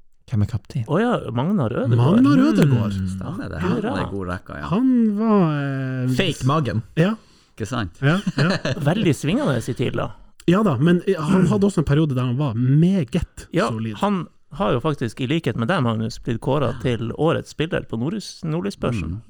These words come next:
Speaker 2: et
Speaker 3: Ja,
Speaker 2: år.
Speaker 3: ja.
Speaker 2: Og så var det et år før eller etter som var fryktelig,
Speaker 3: Ganske
Speaker 2: synes jeg.
Speaker 3: tynt, ja. Ja. Og så blir neste spørsmålet fra tjue femten-sesongen. Eh, hvor mange målpoeng tror dere Magnus noterer seg på, på disse tredve startene?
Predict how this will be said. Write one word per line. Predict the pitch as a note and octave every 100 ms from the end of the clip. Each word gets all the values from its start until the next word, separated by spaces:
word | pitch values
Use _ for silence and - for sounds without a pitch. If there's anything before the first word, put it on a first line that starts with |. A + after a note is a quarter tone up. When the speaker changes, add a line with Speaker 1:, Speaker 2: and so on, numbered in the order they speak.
| -
Speaker 2:
et | A#2+
Speaker 3:
Ja, | A#2
Speaker 2:
år. | A2 - -
Speaker 3:
ja. | C3+
Speaker 2:
Og |
så | B2+ C#3+ C3+ C3 C3+
var | C3+ D3+
det | A#2
et | C3+
år | B2
før | - D#3 A2
eller | G#2+ A#2+
etter | - C3
som | A#2 B2 B2
var | A#2+ B2 E3 - _ _
fryktelig, | - C3 A#2+ D3+ A#2
Speaker 3:
Ganske | A2 A2 G#2+
Speaker 2:
synes | F3
jeg. | D#3+ C3+
Speaker 3:
tynt, | - G#2 -
ja. | E3+
Ja. | B2+ D#3+ - - - - -
Og | F3+
så | A#3+
blir | A3+
neste | G3+ G#3+ F#3
spørsmålet | D#3+ - B2 A#2+
fra | C#3+
tjue | B2 C#3+
femten-sesongen. | C#3 C#3 D3 C#3+ C#3 A2 G#2+ G#2+ -
Eh, | C3 B2 B2
hvor | - A3+
mange | G#3+ G#3+ F#3+
målpoeng | E3+ A3 - C#3 G#2+
tror | C3 A#2+
dere | A2 A#2
Magnus | C3+ B2+ G#2+
noterer | A#2+ A2+ C3+ A2
seg | A2+
på, | - A2+
på | B2+
disse | B2+ B2+ A#2+
tredve | - B2 C#3+ B2+ G#2+
startene? | A#2+ B2 F#2+